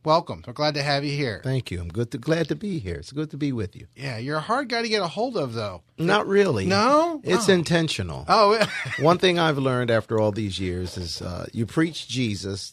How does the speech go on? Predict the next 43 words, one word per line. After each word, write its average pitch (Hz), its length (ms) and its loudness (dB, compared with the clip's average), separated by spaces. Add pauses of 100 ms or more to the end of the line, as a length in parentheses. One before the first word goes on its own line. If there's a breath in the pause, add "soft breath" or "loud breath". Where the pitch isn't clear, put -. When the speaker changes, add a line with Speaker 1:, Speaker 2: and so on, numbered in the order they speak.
Speaker 2:
then 117 160 2
you 123 80 2
have 120 180 0
to 120 60 -2
move 139 340 6
out 147 140 8
of 143 80 6
the 131 80 4
way 110 320 4
so 101 200 -2
he 110 140 0
can 107 200 0
be 104 180 2
Lord. 98 360 0 (440)
Speaker 1:
Amen. 123 560 -6
Speaker 2:
You 92 140 -6
know, 95 80 -8
it's 101 160 -8
kind 123 240 0
of 95 120 -4 (320 soft breath)
counterproductive 127 920 4
to 113 100 -4
preach 117 400 -4
Jesus 104 500 -2
and 101 140 -2
then 101 300 0 (100)
always 117 500 6
be 120 220 4
there 87 240 0
for - 160 -10
everybody. 107 560 -10
Speaker 1:
Ooh. 285 480 -8
Speaker 2:
People 123 240 0
need 120 200 0
to 117 60 0
understand 110 680 0
they 104 100 2
can 104 140 -4
get 101 140 2
a 98 40 2
hold 104 220 2
of 107 60 0
God. 98 460 2